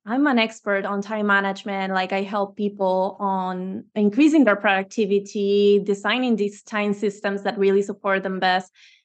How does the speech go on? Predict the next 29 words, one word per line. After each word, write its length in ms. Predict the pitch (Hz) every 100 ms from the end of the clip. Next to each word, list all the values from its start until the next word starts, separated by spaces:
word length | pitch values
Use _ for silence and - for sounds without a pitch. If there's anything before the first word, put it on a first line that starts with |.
| _
And 140 | 233
it's, 260 | 226 220 - -
it 140 | 247
all 160 | 254 339
started 500 | - 247 269 262 214
because 540 | 220 226 202 202 - _ _ _ _
every 100 | 294
single 340 | 285 254 240
person 380 | 233 226 214 202
that 140 | 196 196
I 140 | 196
knew 600 | 196 214 202 190 190 226 - _ _ _ _
since, 560 | - 196 180 196 - -
I 120 | 240
feel, 300 | 247 269 233 269 262 -
<laughs> 200 | - -
always, 800 | 294 294 277 247 180 185 202 - _ _ _ -
it 340 | 240 220 226 -
always 400 | 254 269 247 247
asked 240 | 214 214
me, 460 | 220 202 196 190 - - 202 208
"How 160 | 240 233
do 140 | 233
I 100 | 220
manage 440 | 202 202 180 185 -
to 80 | 196
do 140 | 202
it 100 | 190
all? 300 | 175 - -